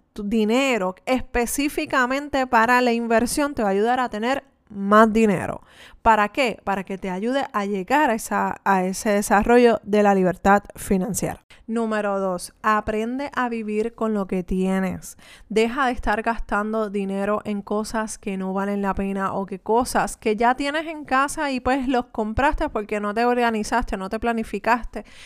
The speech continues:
o, o estás comprando cosas para llenar un vacío. Analiza por qué tienes ese vacío, busca ayuda. Llena tu espíritu con cosas que verdaderamente te hagan sentir feliz. ¿Por qué? Porque,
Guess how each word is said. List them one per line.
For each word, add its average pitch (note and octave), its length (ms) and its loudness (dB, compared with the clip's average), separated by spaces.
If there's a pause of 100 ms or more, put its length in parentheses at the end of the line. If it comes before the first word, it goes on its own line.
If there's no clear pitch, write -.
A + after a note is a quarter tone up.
(160)
o, A#3+ 200 0 (140)
o A#3 180 4
estás C4+ 260 0
comprando D#4+ 560 -4
cosas D#4 520 -6 (640)
para A3+ 260 6
llenar A3 340 2
un G#3 120 0
vacío. G3 500 -2 (300)
Analiza A3+ 1000 6 (420)
por F#3+ 260 -2
qué G3 280 -2
tienes G3+ 320 -4
ese A3+ 220 -4
vacío, A3 560 0
busca F3 320 -2
ayuda. A3 640 4 (360)
Llena G#3 360 0
tu A3+ 80 0
espíritu B3 880 2
con G3+ 220 -6
cosas B3 380 -2
que A3+ 200 -4
verdaderamente G#3+ 960 0
te A3+ 100 0
hagan G3+ 240 2
sentir G#3 460 -4
feliz. A3 1040 0 (400)
¿Por A3+ 260 2
qué? C4 280 2
Porque, A3 600 -2